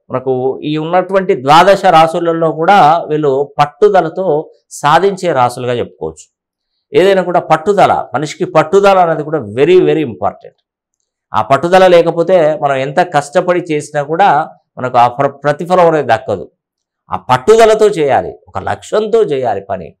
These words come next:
ఆ లక్ష్యంతో, ఆ పట్టుదలతో చేసేవారు వృషభ రాశి వారండి.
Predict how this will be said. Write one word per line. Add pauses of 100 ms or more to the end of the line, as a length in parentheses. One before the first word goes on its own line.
(360)
ఆ
లక్ష్యంతో,
ఆ
పట్టుదలతో
చేసేవారు
వృషభ
రాశి
వారండి.